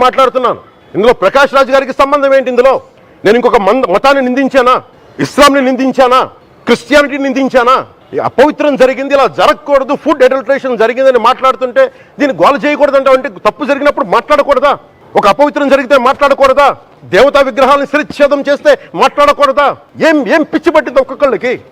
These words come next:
ఎవరి కోసం మాట్లాడుతున్నారు మీరు? ప్రకాష్ రాజ్ కూడా చెప్తా ఉన్నాను, నాకు మీరంటే గౌరవం, I have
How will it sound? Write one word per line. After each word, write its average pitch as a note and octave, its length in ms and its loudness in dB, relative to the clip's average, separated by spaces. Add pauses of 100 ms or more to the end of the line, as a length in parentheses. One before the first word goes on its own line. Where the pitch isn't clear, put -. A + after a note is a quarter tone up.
(280)
ఎవరి F4 220 4
కోసం D#4+ 280 2
మాట్లాడుతున్నారు C#4 580 0
మీరు? A#3+ 160 4 (420)
ప్రకాష్ D4+ 400 2
రాజ్ D4+ 260 2
కూడా D4 220 4
చెప్తా C4+ 320 2
ఉన్నాను, A#3+ 220 0 (380)
నాకు A3 200 0
మీరంటే A#3 260 4 (100)
గౌరవం, A#3 320 4 (400)
I F3+ 40 2
have - 100 2